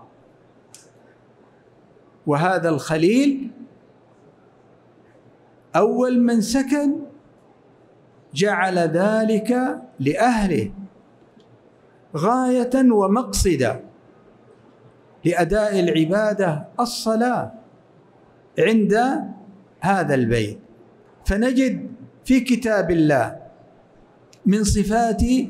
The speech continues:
إبراهيم عليه السلام الشيء الكثير، فمنها الرشد: "ولقد آتينا إبراهيم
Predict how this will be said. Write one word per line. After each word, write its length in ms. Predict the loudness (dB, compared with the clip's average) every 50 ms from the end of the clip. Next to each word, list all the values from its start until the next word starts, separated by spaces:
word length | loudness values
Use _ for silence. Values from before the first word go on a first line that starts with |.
| -8 -12 -14 -14 -18 -20 -20 -20 _ _ 0
إبراهيم 1080 | 0 0 2 0 0 0 0 0 2 2 2 2 2 2 0 -2 -4 -6 -8 -10 -8 -4
عليه 400 | -2 0 2 2 2 2 2 2
السلام 800 | 2 0 0 0 0 0 0 0 0 0 0 -2 -4 -4 -8 -12 -16 -20 -20 -20 _ _ _ _ -4
الشيء 480 | -4 -2 0 0 0 0 2 2 2 2
الكثير، 680 | 0 0 0 -2 -2 2 2 4 4 4 4 2 -2 -4
فمنها 800 | -2 0 2 2 4 4 2 2 2 2 0 0 -2 -4 -8 -14 -18 -20 -20 -16 -6 -4
الرشد: 500 | -2 -2 0 2 2 2 2 0 -2 -6 -10 -14 -20 -20 -14 -6 -4
"ولقد 440 | -2 0 0 0 0 0 -2 -2 0
آتينا 640 | 0 0 0 0 0 0 0 0 0 0 0 0 0
إبراهيم 600 | 0 2 0 0 0 0 0 2 2 4 4 4